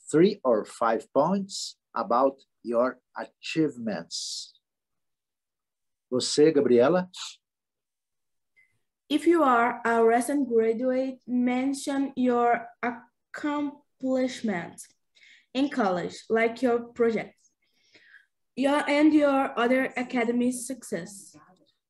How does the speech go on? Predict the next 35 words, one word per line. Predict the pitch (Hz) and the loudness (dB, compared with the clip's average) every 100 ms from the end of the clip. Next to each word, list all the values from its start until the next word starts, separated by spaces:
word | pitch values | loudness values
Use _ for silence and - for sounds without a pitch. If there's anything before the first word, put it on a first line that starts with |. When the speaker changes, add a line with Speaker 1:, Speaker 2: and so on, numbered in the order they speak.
| _ _ _ | _ _ _
Speaker 1:
Ok. | _ 110 127 170 _ - - _ _ _ _ _ - | _ -4 -2 -2 _ -20 -20 _ _ _ _ _ 0
É, | 139 - | 2 0
aqui | - - | -2 2
eu | 190 | 2
tô | 190 | 2
trabalhando | 190 185 151 147 143 139 | 0 2 4 4 2 -2
com, | - 131 127 123 113 - _ _ - | 0 0 0 0 -4 -10 _ _ -8
com | 127 123 120 | -6 -4 -6
o | 117 120 | -2 0
iPad, | 120 - 156 135 | 0 2 2 2
então | - 160 | -2 0
meus | 165 151 | 0 -2
recursos | 156 - 131 - | -4 -4 -8 -4
são | 120 | -4
menores, | 117 113 143 143 117 - - _ _ _ _ _ _ _ _ | -2 0 2 2 0 -12 -16 _ _ _ _ _ _ _ _
mas | 110 113 | -6 -4
a | |
partir | 131 131 - 143 | -2 -2 0 -2
de | 139 | 0
semana | - 127 123 120 | 0 0 0 -2
que | 113 110 | -2 -4
vem | 123 131 | -4 -2
eu | 117 | 0
já | 120 | 0
devo | 117 123 113 | 2 0 0
estar | - - | -6 -2
retornando | 113 120 123 107 113 117 113 | -2 -2 -2 -2 -4 -4 -4
ao | |
Brasil, | 107 101 95 117 | -2 -4 -4 -6
nossas | 123 113 104 | -4 -6 0
aulas | 110 113 | 0 0
já | 123 | -4
devem | 120 117 120 _ | -2 -2 -6 _
ter, | 120 120 110 _ _ | -2 0 -2 _ _
já, | - | -12